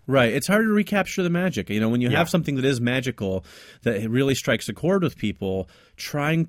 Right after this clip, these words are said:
Speaker 1: to do that again is just, it's not easy, you know,
Speaker 2: Yeah.
Speaker 1: especially when a lot of time has passed, you know. I mean, you can look at movie trilogies and you think, "Well, these are all made in the span of two or three years, so they're sort of still in that same groove," you know.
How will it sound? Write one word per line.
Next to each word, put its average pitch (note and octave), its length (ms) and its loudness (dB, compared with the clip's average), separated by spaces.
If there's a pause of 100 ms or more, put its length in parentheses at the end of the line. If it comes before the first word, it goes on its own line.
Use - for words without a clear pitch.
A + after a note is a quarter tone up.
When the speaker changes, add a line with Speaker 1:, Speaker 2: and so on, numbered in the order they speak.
Speaker 1:
to C#3 260 2
do B2+ 200 2
that A#2+ 180 2
again G#2 800 0
is G2+ 240 -6
just, - 320 -10
it's - 160 -8
not G#2+ 220 -2
easy, A2+ 420 -4
you G#2+ 80 -2
know, G2 80 -2
Speaker 2:
Yeah. G2+ 60 0
Speaker 1:
especially E3+ 520 2
when A#2+ 160 4
a A#2 60 4
lot G#2+ 160 2
of F#2 80 -2
time C#3 280 -2
has G#2 120 -4
passed, E2 420 -8
you G#2+ 60 -4
know. G2 140 -2
I G#2 40 -2
mean, G#2+ 120 2
you A#2 80 2
can A#2+ 160 -2
look C3+ 140 -2
at A2 100 -4
movie C#3+ 260 2
trilogies G2+ 640 -2
and G2+ 80 0
you G#2 80 -2
think, A2 240 -6
"Well, D#3+ 260 2 (280)
these C#3+ 180 2
are D3+ 40 4
all C3 120 4
made B2+ 200 4
in A2+ 60 2
the A2 80 0
span A#2 240 -2
of G#2 60 -4
two - 160 -4
or A#2 60 0
three A2 260 -2
years, B2+ 340 0
so A#2 60 -6
they're A2 100 -2
sort C3+ 220 0
of G2+ 80 -6
still C#3 260 0
in A2+ 80 4
that G2+ 160 0
same A#2 320 0
groove," G#2+ 480 0
you A2 80 0
know. G2+ 320 -2